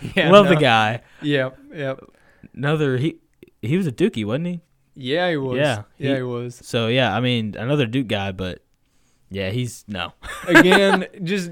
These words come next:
Speaker 1: just a guy who can fit his role, leading the
Speaker 2: Yeah,
Speaker 1: clubhouse.
Speaker 2: definitely.
Speaker 1: But, but past that, you know, not, not
Speaker 2: Not
Speaker 1: much.
Speaker 2: not, not really talented enough to be like,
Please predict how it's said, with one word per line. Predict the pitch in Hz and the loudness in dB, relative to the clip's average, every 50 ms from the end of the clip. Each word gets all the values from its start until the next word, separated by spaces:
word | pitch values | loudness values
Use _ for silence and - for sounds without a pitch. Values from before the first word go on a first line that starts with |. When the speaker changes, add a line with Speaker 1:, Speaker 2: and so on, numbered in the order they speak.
| 170 | -10
Speaker 1:
just | 175 185 208 202 - | -6 -6 -6 -6 -6
a | 202 196 | -8 -4
guy | 170 170 180 175 175 185 185 | 0 2 2 2 4 2 0
who | 170 180 190 170 | 0 0 -2 -4
can | - 175 160 147 143 135 - - | -4 -4 -4 -4 -4 -8 -12 -8
fit | - 165 160 147 | -4 -2 0 0
his | 151 139 | 0 -2
role, | 127 123 135 131 131 131 135 135 127 139 - _ - | -4 -4 -4 -2 -2 -2 -4 -6 -6 -10 -14 _ -10
leading | 185 165 160 165 165 160 160 | -4 -2 0 0 0 0 -2
the | 156 - | -2 0
Speaker 2:
Yeah, | 110 117 110 101 98 | 2 4 4 4 2
Speaker 1:
clubhouse. | 139 139 131 131 131 123 - - - - | 2 0 0 -2 -4 -6 -8 -14 -12 -6
Speaker 2:
definitely. | - 107 107 170 143 139 156 151 143 143 | -4 -4 -2 -2 0 2 4 4 2 2
Speaker 1:
But, | - - - 190 147 | -2 -8 -14 -12 -8
but | 139 143 120 - _ _ _ _ _ _ - | -8 -8 -8 -10 _ _ _ _ _ _ 0
past | 175 170 165 156 - - 151 | 2 2 2 2 0 -2 -2
that, | 147 143 139 139 135 143 147 | 0 0 0 -2 -2 -6 -8
you | 139 139 131 | -8 -6 -6
know, | 131 123 123 120 120 131 135 | -4 -6 -6 -8 -8 -10 -8
not, | 139 147 151 151 147 - - - | -4 -4 -2 -2 -4 -6 -10 -8
not | 127 151 156 165 151 | -2 2 2 2 2
Speaker 2:
Not | 135 | 0
Speaker 1:
much. | 127 123 120 120 - 139 | -2 -8 -8 -8 -6 -2
Speaker 2:
not, | 147 151 165 170 - - | 0 2 2 2 0 0
not | 147 165 160 | -2 -2 0
really | 151 156 139 123 | 0 0 0 0
talented | 117 - 113 107 110 110 - 117 101 | -2 -4 -6 -6 -6 -6 -6 -8 -10
enough | 98 95 101 92 95 - - | -8 -8 -10 -10 -12 -12 -14
to | - 110 | -14 -12
be | 107 110 110 | -8 -8 -6
like, | 104 98 95 95 92 - - - - - | -6 -6 -8 -10 -12 -14 -16 -20 -20 -20